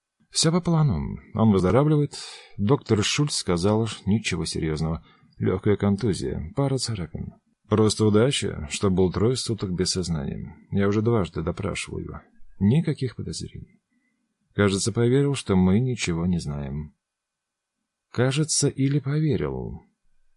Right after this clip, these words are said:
На мгновение внимательные карие глаза начальника патрульной службы нехорошо сузились. Он не терпел нечётких формулировок даже от друзей. Это самый принципиальный вопрос во всей схеме операции.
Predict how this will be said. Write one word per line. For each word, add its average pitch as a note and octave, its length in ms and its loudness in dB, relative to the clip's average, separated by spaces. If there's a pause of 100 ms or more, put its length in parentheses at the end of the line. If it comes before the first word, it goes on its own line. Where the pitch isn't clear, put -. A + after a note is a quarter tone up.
На G#2 120 4
мгновение A2 600 4
внимательные F2+ 840 2
карие F2+ 320 -2
глаза F#2+ 360 0
начальника C3 520 -2
патрульной C3+ 520 -2
службы A#2+ 360 0
нехорошо A2+ 600 0
сузились. - 1080 -8
Он G2 160 4
не F#2+ 120 4
терпел G#2+ 400 0
нечётких E2+ 560 -2
формулировок F2+ 800 -2
даже E2+ 440 -4
от E2+ 80 -4
друзей. E2+ 480 -8 (920)
Это F#2+ 200 -2
самый G2+ 400 4
принципиальный G2 580 2
вопрос G#2 420 -2
во G2 140 0
всей G2 280 0
схеме G2 360 0
операции. - 600 -6